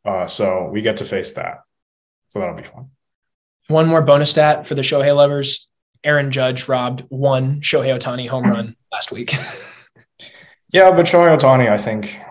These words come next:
Speaker 1: has one point nine war on the season. Aaron Judge, let's take a look how much he has.
Speaker 2: That is absurd.
Speaker 1: Point seven.
Speaker 2: Ohtani's on pace,
Speaker 1: So I think
Speaker 2: Ohtani's on
Speaker 1: M V P
Speaker 2: pace for,
Speaker 1: rates.
Speaker 2: like, a twelve war season or higher,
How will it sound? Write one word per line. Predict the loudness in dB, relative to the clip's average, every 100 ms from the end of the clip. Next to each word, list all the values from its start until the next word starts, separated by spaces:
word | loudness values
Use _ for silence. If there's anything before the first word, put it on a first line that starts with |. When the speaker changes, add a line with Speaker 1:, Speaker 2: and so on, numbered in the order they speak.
| _
Speaker 1:
has | -4 -2
one | 2 2 2
point | 0 0
nine | -2 -2
war | -4 -4
on | -6
the |
season. | -8 -8 -8 -8 -8
Aaron | -8 -8
Judge, | -6 -8 -8
let's | -14 -10
take | -10 -10
a | -12
look | -12
how | -10 -10
much | -10 -12
he | -12
has. | -8 -8 -8 -12 _ -2
Speaker 2:
That | 4
is | 4
absurd. | 2 0 0 2 2 4
Speaker 1:
Point | 4 2
seven. | 4 4 4 2 0
Speaker 2:
Ohtani's | -2
on | -4 -16 -8
pace, | -2 2
Speaker 1:
So | 4
I | 2
think | 2 0 0
Speaker 2:
Ohtani's | -2 -2
on | 0
Speaker 1:
M | -2
V | 0
P | -2
Speaker 2:
pace | -2 -2
for, | -4
Speaker 1:
rates. | -4
Speaker 2:
like, | -4 -4
a | -6
twelve | -8 -2 0 0 -2
war | -4 -2
season | -4 -6 -10 -12 -14 _
or | 2 2
higher, | 2 0 -2 -2